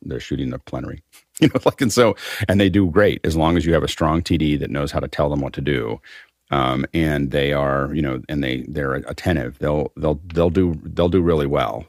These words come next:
Um, so you just, you know, you don't wanna assume that you can't find the local, the teams to do it, 'cause they're all there. You just have to figure out who they, who they actually are. The biggest thing you need is U P Ss, and preferably, um, uh,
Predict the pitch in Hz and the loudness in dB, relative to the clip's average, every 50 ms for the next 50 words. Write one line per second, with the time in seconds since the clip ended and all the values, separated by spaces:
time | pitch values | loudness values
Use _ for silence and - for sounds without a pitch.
0 | - - 73 71 69 71 - 90 82 78 78 76 87 92 - - 98 98 82 80 | -4 -2 -2 -2 -2 -2 0 0 0 0 0 -2 -2 -4 -2 0 0 2 2 2
1 | 82 82 101 95 73 98 90 80 78 69 64 - - 92 85 82 - - - - | 2 2 2 2 2 2 2 2 0 -2 -4 -6 -2 0 0 0 0 -2 -6 -8
2 | - - 78 80 - - 78 71 69 69 69 69 71 71 - - 71 - - _ | -6 -4 -6 -4 -4 -4 -4 -2 -2 -4 -4 -4 -6 -6 -6 -10 -14 -14 -18 _
3 | _ _ - - - 73 73 - - 82 73 67 - - - 78 65 60 - - | _ _ -14 -12 -10 -8 -8 -4 -2 -2 -2 -2 -4 -8 -8 -8 -8 -8 -8 -10
4 | - - 82 90 95 92 82 78 73 67 60 - - - - - - - - - | -8 -2 2 4 4 4 4 4 2 0 -2 -4 -6 -12 -14 -16 -20 -20 -20 -16
5 | - - - - - - 82 78 - 78 - 82 78 71 73 69 64 55 - - | -8 -4 -2 0 0 0 -2 -2 -4 -4 -2 0 0 2 2 2 0 0 0 -2
6 | 82 76 69 69 67 65 67 - _ _ _ - - - 98 85 80 69 69 - | 0 0 2 0 0 -2 -4 -8 _ _ _ -6 0 0 2 2 2 0 -2 -4
7 | - - 73 67 64 64 60 65 - 76 73 82 104 101 107 - - 92 87 85 | -6 -6 -4 -2 -2 -2 -4 -4 -6 -2 0 2 2 2 2 0 0 0 2 2
8 | 76 73 71 69 69 - - 131 - - - 90 87 - - - 90 - - _ | 2 0 0 -2 -4 -8 -8 -10 -8 -8 -8 -10 -10 -10 -12 -14 -14 -16 -18 _
9 | - - - - - - _ - - 78 76 73 73 - 92 85 82 - - 87 | -20 -20 -20 -20 -20 -20 _ -4 -2 0 0 0 0 0 0 0 0 2 2 2
10 | 73 71 73 71 67 65 - - 71 71 - 67 64 62 62 - - _ - - | 2 2 2 2 0 0 0 -2 -2 0 -2 -2 -2 -4 -8 -10 -14 _ -10 -6
11 | - 71 69 64 60 58 57 | -2 0 0 0 0 -2 -4